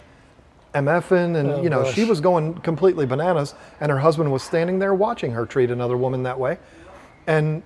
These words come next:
Speaker 1: making threats like, "I'm gonna burn this place down," b-, over a ten dollar Mbuna.
Speaker 2: Mm-hmm.
Speaker 1: And, uh, and finally Lisa was like, "I'm gonna give you your ten dollars back, and I'm not going to sell you another fish 'cause you're gonna send it home to your,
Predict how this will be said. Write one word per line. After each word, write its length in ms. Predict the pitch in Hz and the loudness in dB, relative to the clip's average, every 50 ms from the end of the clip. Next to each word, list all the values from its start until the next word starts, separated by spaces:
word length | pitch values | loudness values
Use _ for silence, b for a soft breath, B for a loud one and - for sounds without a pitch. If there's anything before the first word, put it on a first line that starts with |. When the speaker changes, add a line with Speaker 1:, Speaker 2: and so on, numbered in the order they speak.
| - - - 226 | -14 -20 -20 -14
Speaker 1:
making 560 | 208 170 160 185 175 180 165 151 135 - 131 120 | -12 -10 -8 -4 -2 0 2 0 0 0 -4 -2
threats 440 | - 165 170 170 170 185 - - - | 2 4 4 4 4 0 -2 -2 0
like, 180 | 160 139 131 - | 2 2 2 0
"I'm 120 | 143 143 | 0 0
gonna 160 | 147 143 139 | 0 -2 -2
burn 260 | 117 143 143 139 139 | 0 0 0 0 0
this 140 | 135 131 - - | -2 -2 -4 -6
place 300 | - - 139 123 117 - | -2 0 0 0 0 0
down," 560 | 135 180 185 165 160 160 156 156 170 180 143 | 0 2 2 2 2 2 0 -2 -2 -4 -2
b-, 80 | 151 160 | 0 2
over 300 | - 226 254 254 262 226 | 4 4 6 6 6 4
a 60 | 190 185 - - | 4 2 -4 -14
ten 240 | - - 247 247 269 | -10 -6 -4 -2 0
dollar 280 | 254 226 226 247 233 214 | 0 2 4 4 6 6
Mbuna. 560 | 185 175 170 151 175 185 208 185 135 135 160 - - - - - - | 6 4 4 4 6 6 6 4 0 -4 -8 -12 -18 -20 -20 -16 -14
Speaker 2:
Mm-hmm. 180 | 165 139 131 139 127 - - b b b b b b b b b - | -12 -10 -10 -10 -12 -14 -18 b b b b b b b b b -4
Speaker 1:
And, 280 | - 160 156 151 156 156 | -2 0 0 2 2 2
uh, 320 | 151 143 143 139 135 147 - - - - - - | 2 4 4 2 2 0 -4 -8 -18 -20 -14 -8
and 260 | - 160 143 143 151 - - 147 | -4 -4 -2 -4 -4 -8 -12 -4
finally 400 | - - 160 156 165 160 147 139 | 2 4 4 4 4 4 2 4
Lisa 240 | 139 151 147 - 147 | 4 2 2 0 -2
was 120 | 131 131 | 0 2
like, 200 | 131 131 131 117 | 2 2 2 2
"I'm 120 | 135 139 147 | 0 0 0
gonna 140 | 156 147 | 0 0
give 160 | 135 147 160 165 | 0 0 0 0
you 80 | 180 | 0
your 160 | 180 165 139 123 | 2 2 2 2
ten 200 | - 170 165 160 | 0 -2 -2 0
dollars 340 | 160 160 160 160 165 156 143 | 0 0 0 0 -2 -4 -4
back, 340 | 165 170 170 170 175 - - - | -4 -4 -4 -4 -8 -12 -12 -8
and 140 | - 147 143 | -4 -2 0
I'm 240 | 143 143 147 147 139 | 0 0 0 0 4
not 260 | 151 160 156 - 151 | 4 4 4 4 4
going 280 | 139 156 151 147 143 139 | 4 4 6 4 2 0
to 40 | 123 | -2
sell 240 | - - 139 135 135 | -2 0 2 2 2
you 120 | 127 123 123 | 2 0 -2
another 220 | 120 117 113 110 | -2 -4 -4 -6
fish 340 | 98 - - - - - - - - - B B B B B B B B B B | -8 -12 -14 -16 -16 -20 -20 -20 -20 -20 B B B B B B B B B B
'cause 120 | - 135 | -2 0
you're 100 | 127 143 | 2 2
gonna 140 | 143 147 143 | 2 2 2
send 220 | 131 - 160 151 156 | 0 -2 0 0 2
it 80 | 139 | 0
home 160 | 139 135 131 | 0 0 -2
to 100 | 123 - | -2 -2
your, 140 | 131 120 123 | 0 0 -2